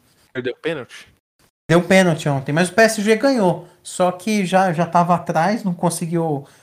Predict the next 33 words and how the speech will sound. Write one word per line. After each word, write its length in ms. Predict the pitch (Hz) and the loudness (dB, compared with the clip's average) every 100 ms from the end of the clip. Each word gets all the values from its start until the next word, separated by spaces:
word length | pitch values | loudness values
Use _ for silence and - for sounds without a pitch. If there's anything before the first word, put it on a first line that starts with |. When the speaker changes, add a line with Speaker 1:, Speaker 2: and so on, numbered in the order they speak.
| _ | _
Speaker 2:
praticamente 520 | 156 165 175 175 175 | -2 0 0 0 0
em 40 | 180 | 0
momento 340 | 165 175 175 | 2 0 0
nenhum 500 | 185 170 151 156 156 156 _ _ | -2 0 0 -2 -2 -6 _ _
ser 360 | - - - 151 | -16 -12 -4 0
o, 720 | 147 139 139 131 131 123 120 113 | 2 0 -2 -2 -4 -6 -8 -10
ser 720 | - - - 151 139 131 123 | -12 -12 -6 -2 -2 -2 -4
líder, 500 | 120 139 165 151 135 | -2 0 2 2 2
ser, 600 | - 143 139 139 143 139 | 0 -2 0 -2 -6 -10
ah, 320 | - 147 139 139 | -10 -10 -10 -8
o 120 | 135 | -6
soberano 720 | - 147 143 139 143 139 135 | 0 4 4 6 6 6 2
do, 220 | 131 127 - - _ | 0 -4 -12 -20 _
da 100 | 139 | 0
França 500 | 135 - 147 160 160 | 0 0 0 0 0
e 40 | 175 | -2
acabou 340 | 170 156 151 | 0 0 0
perdendo 420 | 151 165 143 143 | 0 0 2 0
o 40 | 139 | -2
campeonato 480 | 143 143 139 139 - | -2 0 0 -2 -4
pro 100 | 151 | -4
Lille. 340 | 127 117 113 _ _ _ - - | -4 -6 -10 _ _ _ -20 -10
Então, 260 | 131 156 156 | 0 2 2
parabéns, 580 | 156 165 156 165 165 - - _ _ | 4 4 4 2 -2 -6 -20 _ _
deixar 480 | 147 143 151 - 175 | -12 -4 -4 0 0
esse 160 | - | 0
parabéns 440 | 156 170 160 165 165 | 0 2 4 0 -2
registrado 680 | 160 147 143 - 151 147 143 | -2 -2 -8 -2 0 2 -2
aqui, 220 | 139 170 | -4 -6
porque 340 | 170 165 160 | -4 -4 -4
são 240 | 165 180 170 | -4 0 0
equipes 520 | 165 175 170 - - | 0 -2 -4 -4 -10
que 340 | - 165 143 | -6 -4 -4